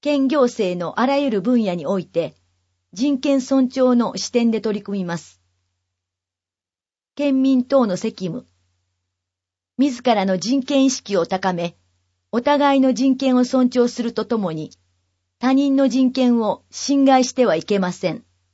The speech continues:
人権が尊重される三重を作る条例制定。二十周年記念事業を行います。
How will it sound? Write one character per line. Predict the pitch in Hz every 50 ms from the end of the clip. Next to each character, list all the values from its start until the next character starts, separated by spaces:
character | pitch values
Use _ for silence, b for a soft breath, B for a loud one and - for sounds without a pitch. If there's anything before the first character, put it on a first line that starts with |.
| _ _ _ _ _ _ _ _ _ _ _ _ _ _ _ _ _ _ _ _ _ _ _ _ _ _ _ _ _ _ _ _ _ _ _ _ _ _ _ _ _ -
人 | 262 311 302 262
権 | - 302 285 277 262
が | 262 269
尊 | 262 285 277 277 262
重 | - 269 269 262
さ | 254 269 254
れ | 247 240 233
る | 240 220 - -
三 | 240 262 269 254 220
重 | 180
を | 165 165 165
作 | - - - - 240 214
る | 185 151 - 131
条 | - 233 233 226 226
例 | 226 220 214 208
制 | 196 - 220 202 190
定。 | 190 - 190 180 170 156 - - _ _ _ _ _ _ _ _ _ _ _ _ _ _ _ _ _ _ _ _ _ _ _ _
二 | - 240 254 247
十 | 262 320 294
周 | - - - 285 277 262 233
年 | 190 156 156 - -
記 | _ - 277
念 | 277 285 294 285 277
事 | 233 302 277
業 | 226 254 196 151 151
を | 170
行 | - - 175
い | 175 156 156 156 156
ま | 160 165
す。 | - - _ _